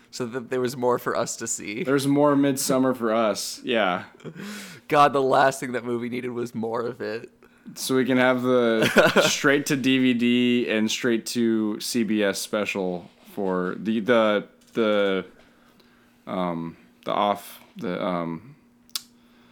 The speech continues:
Speaker 2: how you doing, Jake? What's, how's your week like?
Speaker 1: Darren's recording somewhere else today, and there's an Academy Award right behind him, and I sort of, I sort of prompted him off air. "Darren, bring that bad boy up here. Let's get a look at him."
Speaker 2: Let me, okay, let me,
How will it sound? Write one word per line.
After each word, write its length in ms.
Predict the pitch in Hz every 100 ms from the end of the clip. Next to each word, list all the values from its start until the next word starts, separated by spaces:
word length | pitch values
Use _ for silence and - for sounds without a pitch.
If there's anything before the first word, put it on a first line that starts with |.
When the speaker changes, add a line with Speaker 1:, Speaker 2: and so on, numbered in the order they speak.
| _ _ _ -
Speaker 2:
how 100 | 147
you 80 | 165
doing, 220 | 127 104
Jake? 280 | 104 113 113
What's, 180 | 120 139
how's 240 | 123 135
your 100 | 143
week 240 | 113 101 -
like? 200 | 95 90 - - _ _ - _
Speaker 1:
Darren's 300 | - 214 269
recording 380 | 262 - 226 214
somewhere 360 | - 196 175 147
else 260 | 180 185
today, 340 | - 131 123 92
and 80 | 135
there's 180 | 160
an 120 | 160 - -
Academy 440 | 135 - 196 220 185
Award 340 | 127 147 127
right 220 | 113 131
behind 380 | - 131 120 117
him, 100 | 101
and 100 | 87
I 60 | 117
sort 240 | - 160
of, 280 | 147 120 - _ _ _ _ _ _ _ _ -
I 40 |
sort 180 | - 202
of 80 | 151
prompted 400 | 170 160 151 139
him 80 | 127
off 240 | 127 117
air. 180 | 135 120
"Darren, 300 | 196 196 139
bring 160 | 190
that 140 | 233 233
bad 180 | 196 175
boy 160 | 160
up 140 | 165 165
here. 320 | 78 - 127 -
Let's 160 | -
get 120 | - 165
a 40 |
look 220 | 147 147
at 160 | 90 -
him." 60 | 131
Speaker 2:
Let 80 |
me, 120 | 131 120
okay, 300 | 131 131 113
let 120 | 120
me, 320 | 135 135 117